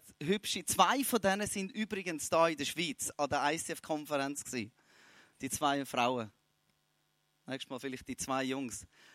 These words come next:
Aber die sind da und, äh, die sind voll mit ganzem Herzen dabei.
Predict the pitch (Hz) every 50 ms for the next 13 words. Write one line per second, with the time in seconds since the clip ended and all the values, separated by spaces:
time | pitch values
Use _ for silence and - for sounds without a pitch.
0 | - _ - - 135 147 156 139 - - 190 214 220 220 - 208 175 156 - 170
1 | 156 160 170 185 202 196 - 170 160 156 160 160 147 156 147 147 147 143 143 135
2 | - 170 175 185 180 143 139 - - 170 165 - - - - - - 185 185 190
3 | 196 196 180 170 156 143 - - 151 156 175 190 - - 160 151 147 147 147 165
4 | - - - 147 151 127 147 143 143 151 160 160